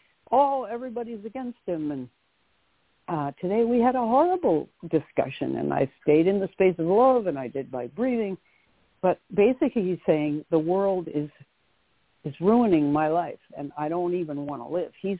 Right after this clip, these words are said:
really not, he's back at school, he's back at his apartment, supposed to take a course. He's not doing it. He's supposed to look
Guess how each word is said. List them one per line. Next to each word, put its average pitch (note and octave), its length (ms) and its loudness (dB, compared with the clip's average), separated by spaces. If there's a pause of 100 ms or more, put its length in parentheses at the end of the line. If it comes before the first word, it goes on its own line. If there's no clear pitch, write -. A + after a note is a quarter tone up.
(100)
really B3+ 460 2 (580)
not, F3 380 0 (160)
he's D#3 200 -10
back F#3 280 2
at - 80 -6 (120)
school, - 300 -2
he's D3+ 200 -2
back E3+ 260 0
at D3 80 -4 (480)
his C#3 120 0
apartment, D#3 640 -2 (560)
supposed F#3+ 280 -4
to E3 60 -14
take E3 260 -6
a D3+ 60 -6
course. D3 420 -6 (640)
He's E3 280 -4 (1400)
not F3 440 0
doing D3 320 -2
it. C#3+ 160 -10 (280)
He's E3+ 240 -10
supposed F#3+ 320 0
to E3+ 80 -2
look D#3+ 200 -4